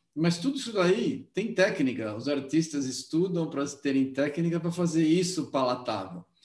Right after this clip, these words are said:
Que não é necessariamente, aliás, pelo contrário, não é um trabalho meu e seu, você é engenheiro, eu sou geólogo,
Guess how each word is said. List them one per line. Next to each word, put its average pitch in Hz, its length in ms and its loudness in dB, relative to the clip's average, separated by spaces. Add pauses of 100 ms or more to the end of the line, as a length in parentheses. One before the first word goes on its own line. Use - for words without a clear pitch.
(640)
Que 294 140 2
não 330 220 4
é 214 140 2
necessariamente, 185 1000 0 (100)
aliás, 135 640 -2
pelo 131 160 -2
contrário, 143 380 -2
não 143 200 2
é 175 80 2
um 185 80 0
trabalho 135 600 2
meu 143 420 4
e 160 60 6
seu, 165 240 2
você 127 260 -4
é 127 300 -2
engenheiro, 135 480 2
eu 135 40 -2
sou 135 160 -4
geólogo, 131 760 -2